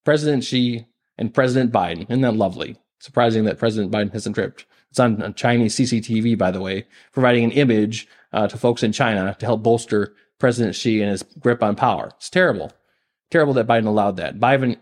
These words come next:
Biden even helped Xi with his genocide by removing that police agency from our sanction list.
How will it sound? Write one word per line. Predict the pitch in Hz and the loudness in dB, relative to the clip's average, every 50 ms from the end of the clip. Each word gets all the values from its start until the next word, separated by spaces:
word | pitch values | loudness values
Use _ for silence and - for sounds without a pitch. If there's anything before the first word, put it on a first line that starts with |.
| _ - | _ -4
Biden | 123 135 147 147 143 135 | 0 2 2 2 2 0
even | 123 131 135 131 120 | 0 0 0 -2 0
helped | - 151 139 - - | 0 0 -2 -2 -4
Xi | - 147 143 | -4 -2 -2
with | 139 117 | 0 0
his | 127 113 110 | -2 -2 -2
genocide | 135 135 131 123 143 131 127 | 0 -2 0 0 0 0 2
by | 123 117 | 2 2
removing | 113 113 117 131 143 135 143 135 | 2 2 2 2 2 2 2 2
that | 135 110 - - | 2 0 -2 0
police | - 147 131 - | -2 -2 0 2
agency | 127 131 127 127 127 117 123 120 | 0 0 0 0 -2 -2 -2 -2
from | - 135 135 | -2 0 0
our | 135 127 | 0 0
sanction | - - 139 151 156 - 139 117 | 2 0 -2 -2 -2 -2 -4 -4
list. | 101 92 87 - - - - | -4 -4 -8 -10 -14 -18 -20